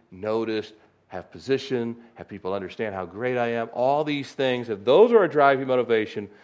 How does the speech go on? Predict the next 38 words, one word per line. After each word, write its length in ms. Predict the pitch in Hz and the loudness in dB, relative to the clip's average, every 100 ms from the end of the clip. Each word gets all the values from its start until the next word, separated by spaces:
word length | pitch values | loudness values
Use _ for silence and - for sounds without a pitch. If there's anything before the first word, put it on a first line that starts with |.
| _ _ | _ _
we 160 | 113 127 | -4 -4
have 280 | 127 120 | -2 -4
a 60 | 117 | -6
problem. 560 | - 117 113 95 80 76 _ _ _ - | -12 -12 -10 -10 -14 -16 _ _ _ 0
We 100 | 240 | 0
have 120 | 240 | 0
to 60 | |
ask 260 | 233 247 - | -6 -6 -4
ourselves, 400 | 156 147 117 - - | 0 4 2 2 -16
"Why 280 | 120 156 175 | -10 -8 -6
am 160 | 180 165 | -4 -4
I 120 | 143 | -6
buying 460 | 135 131 131 117 | -6 -6 -6 -6
this?" 460 | 104 82 - - - _ _ _ _ _ _ _ _ _ _ | -4 -6 -8 -18 -20 _ _ _ _ _ _ _ _ _ _
You 80 | 214 | 8
ever 120 | 240 | 12
ask 220 | 220 226 | 12 10
yourself 320 | 226 220 220 | 6 8 8
that? 420 | 220 220 220 - - _ _ _ _ _ _ _ _ _ _ _ _ _ _ _ _ _ _ _ | 8 6 6 -4 -20 _ _ _ _ _ _ _ _ _ _ _ _ _ _ _ _ _ _ _
It's 120 | 208 220 | 2 4
a 40 | |
good 320 | 156 277 233 | 2 0 0
question 320 | 254 254 233 | 2 4 2
to 40 | 196 | 0
ask 180 | 240 - | 0 0
sometimes. 500 | 143 127 104 85 - _ _ _ _ _ | -2 2 0 0 -10 _ _ _ _ _
Your, 240 | 165 233 180 | -4 -2 4
your 140 | 185 | 4
flesh 320 | 185 214 220 | 6 4 6
won't 180 | 202 175 | 8 8
like 220 | 156 156 | 8 6
that 200 | 147 117 | 6 2
question, 320 | - 101 - 95 | 4 0 0 0
by 160 | 98 | 2
the 80 | 92 | 4
way. 260 | 98 131 165 | 4 2 2
Mine 240 | 135 196 | 2 2
doesn't. 340 | 147 113 156 | 4 2 2